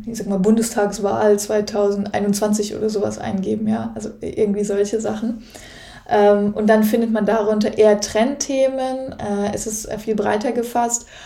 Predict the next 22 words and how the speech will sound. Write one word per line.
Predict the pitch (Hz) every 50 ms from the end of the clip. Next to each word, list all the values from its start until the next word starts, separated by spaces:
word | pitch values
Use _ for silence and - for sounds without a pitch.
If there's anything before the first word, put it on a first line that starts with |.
| - - - -
Aber | - - - 220
im | 214 208 214
Grunde, | 208 226 220 240 294 381 359 320 320 311 330 320 269
das, | 214 214 214 214 - -
das | - 214 220 202 - -
grundlegende | - 233 269 - - 262 254 262 247 233 233
Prinzip | 220 - - 214 208 214 - 269 294 302 294 -
ist | - - -
auch, | - - 240 233 -
man | 233 226 214
gibt | 214 214 -
einen | - 226 214 208
Suchbegriff | 226 240 - - 247 247 240 233 214 220
ein | - - 214 214 208 208
und | 208 196
darunter | 214 214 202 202 196 202 208 214
wird | 214 208
dann | 220 208 208
eben | 214 214 202
ein | 208 196
Ergebnis | 202 196 208 233 233 247 254 247
gefunden. | - 247 226 - - 226 220 214 214 214 214 - -